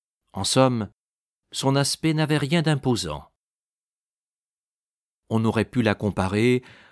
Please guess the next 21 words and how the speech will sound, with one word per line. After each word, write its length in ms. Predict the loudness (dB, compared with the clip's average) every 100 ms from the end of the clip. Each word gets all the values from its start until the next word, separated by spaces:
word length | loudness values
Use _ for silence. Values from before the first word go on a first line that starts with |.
| _ _
à 140 | 2 2
une 200 | 4 0
femme 380 | 2 0 2
mûre 440 | 2 2 2 0 -2 -16 -20 _ _ _ 0
ayant 260 | 4 4
gardé 480 | 4 2 2 4 4
sans 340 | 2 0 0 0
affectation 840 | 0 -4 0 0 0 0 0 -2 -10 _ _ _ _
les 240 | 4 6 6
allures 300 | 4 0 0
d'une 180 | 0
jeune 220 | 2 0 0
fille. 460 | -4 -8 -10 -14 -20 _ _ _ _ _ _ _ _ _ _ _ _ _ -8
Searle 640 | -4 0 0 0 0 -2 -8 _ _ _ _ -8
s'était 280 | -4 0
sans 160 | 0 2
doute 220 | 0 0
imaginé 500 | 0 0 0 0 0
que 120 | -2
sa 180 | -2 -2
cousine 600 | -2 -4 -2 -2 -2 -4